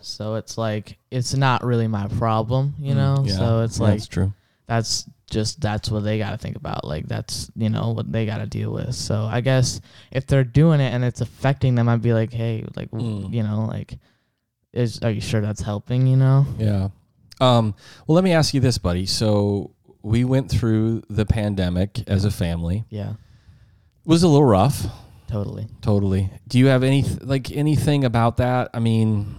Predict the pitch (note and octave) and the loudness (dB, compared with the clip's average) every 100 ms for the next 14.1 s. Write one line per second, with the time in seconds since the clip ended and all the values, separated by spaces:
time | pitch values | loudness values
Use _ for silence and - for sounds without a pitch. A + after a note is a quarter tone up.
0 | - - C3 A#2+ - - _ B2 C3 D#3 | -14 -4 0 0 -2 -8 _ -6 -2 0
1 | C3+ C#3+ B2 C#3 D3 C3+ - B2 - B2 | 0 -2 -2 -2 0 -2 -2 -4 -2 -2
2 | A#2 G#2+ - - F2+ F2 E2+ - - E2+ | 0 -2 -2 -2 -2 0 -2 -4 -4 -4
3 | E2+ F2+ - _ _ _ _ A2 G#2+ G#2+ | -2 -4 -8 _ _ _ _ -2 0 2
4 | G#2+ A2 G2+ - _ _ A#2 B2 A#2 A2+ | 0 -2 -4 -10 _ _ -4 -2 2 6
5 | B2 A#2 G#2 - _ - A2 G#2+ G#2+ G#2 | 6 6 2 -4 _ -8 -2 0 2 2
6 | G2+ G2+ G#2 G#2+ G2+ A#2 A#2+ - - - | 0 -2 -2 -2 0 0 0 -2 -10 -20
7 | _ _ B2 B2+ A#2 B2+ B2+ A#2 A2 A2 | _ _ -2 0 0 0 0 0 -2 -4
8 | - A#2 A2 A#2+ A2 A#2 A#2 A#2 A#2 A#2 | 0 0 0 0 2 2 2 0 0 0
9 | C#3 C#3+ C#3 B2+ B2 A2+ _ _ - - | 0 0 0 0 0 0 _ _ -20 -20
10 | - _ _ _ _ _ C3 C3 C3+ B2 | -20 _ _ _ _ _ 0 4 6 6
11 | A2+ A#2 A#2 A2 - - _ _ _ _ | 2 2 0 0 -4 -20 _ _ _ _
12 | - B2+ G2+ - _ _ _ - B2 A2 | -4 -2 -2 -4 _ _ _ -12 -6 -4
13 | G#2+ B2+ _ - B2+ A#2 A2+ G#2+ - B2+ | -2 -4 _ -4 -2 0 0 0 0 0
14 | B2+ | 0